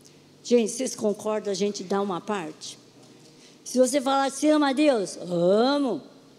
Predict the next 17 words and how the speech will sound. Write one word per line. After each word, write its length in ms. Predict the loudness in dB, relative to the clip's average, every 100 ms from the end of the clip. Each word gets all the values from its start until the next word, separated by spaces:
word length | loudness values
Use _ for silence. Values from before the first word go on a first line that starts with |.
| _ _ _ -20 -6
"Mas 180 | -4 -4
o 20 |
que 140 | -8
que 80 | -6
você 120 | -2
dá 140 | 0 0
de 140 | -2
tempo 320 | -2 -2 -2 -4
pra 240 | -4 -2
Ele?" 320 | -2 -2 -6 -12
"O 60 |
que 120 | -12
sobrou." 400 | -6 -2 0 -2 -6 -20 -20 -20 -20 -20 -20 -20 -20 -20 -20 -20 -20 -20 _ -18
"Você 240 | 2 4
ama 220 | 4 2
a 40 | 2
Deus?" 380 | 2 2 -2